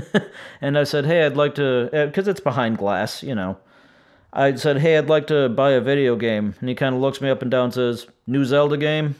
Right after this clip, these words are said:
I said, "Uh, yeah, you selling a lot of 'em?" He said, "The guys that look like you." And I stood there for a second, 'cause I didn't know what to do with that information.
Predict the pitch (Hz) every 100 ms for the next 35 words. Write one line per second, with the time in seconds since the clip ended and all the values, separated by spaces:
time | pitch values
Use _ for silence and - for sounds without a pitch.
0 | _ - 131 127 139 127 135 127 131 190
1 | 160 117 113 151 143 131 143 156 165 147
2 | 143 117 104 117 131 131 147 151 160 147
3 | 180 175 147 - _ _ _ _ _ _
4 | _ _ _ _ - 151 151 156 156 147
5 | 139 - _ _ _ _ - - 254 302
6 | 156 131 143 147 135 147 139 180 - -
7 | _ - 170 190 233 240 240 233 233 196
8 | 147 277 170 - 127 110 113 123 123 113
9 | 113 95